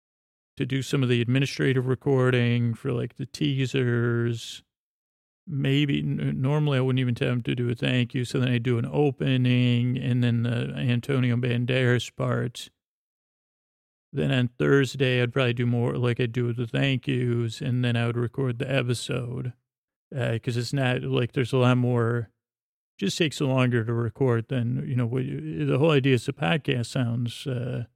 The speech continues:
uh, whatever, free and easy, but the making of it isn't really free and easy. But, uh, I mean, ti-, like, so, whatever, day seven we record, and then day one starts again the next day. So,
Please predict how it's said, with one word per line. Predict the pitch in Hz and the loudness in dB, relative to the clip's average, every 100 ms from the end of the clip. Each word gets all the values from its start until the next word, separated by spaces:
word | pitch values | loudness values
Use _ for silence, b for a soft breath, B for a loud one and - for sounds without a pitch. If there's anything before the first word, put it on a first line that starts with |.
| _ _ _ _ 160 | _ _ _ _ -6
uh, | 117 123 117 | -4 -4 -4
whatever, | 120 117 113 123 123 - _ _ _ | -4 -4 -4 -4 -6 -10 _ _ _
free | - 147 131 | 0 4 4
and | 120 | 4
easy, | 127 123 113 123 | 4 4 2 -2
but | 120 131 | -4 -6
the | 131 | -2
making | 131 135 120 131 123 | 2 2 2 -2 -4
of | 117 120 | -2 -4
it | 123 | -4
isn't | 127 120 131 | -4 -6 -6
really | 127 123 | -4 -4
free | 117 - 139 123 | -6 -8 -4 -4
and | 127 | -2
easy. | 123 123 - 131 | 0 -2 -2 -4
But, | 120 139 139 _ _ _ _ _ _ 160 | -2 -2 -4 _ _ _ _ _ _ -2
uh, | |
I | 131 131 156 | 0 0 0
mean, | 185 160 | 0 0
ti-, | 123 175 156 151 | 0 -2 -2 -4
like, | 156 151 135 147 131 | 0 0 0 -4 -6
so, | - 170 151 139 127 _ _ _ - | 0 2 4 2 0 _ _ _ -8
whatever, | 147 143 120 117 117 | -2 0 0 -2 -6
day | 120 135 | 0 0
seven | 123 - 135 127 | 2 0 2 2
we | 127 | 2
record, | 127 123 135 131 | 2 0 0 2
and | 143 123 | 2 2
then | 120 120 | 2 0
day | 117 131 | 0 0
one | 120 120 120 120 | 2 2 2 2
starts | 117 - 127 - | 0 -2 -4 -4
again | 131 120 | -2 0
the | 117 | 0
next | 117 113 - - | 0 -2 -6 -4
day. | 127 120 120 - _ _ _ _ _ _ | -2 -2 -8 -12 _ _ _ _ _ _
So, | _ - 165 151 | _ -2 2 2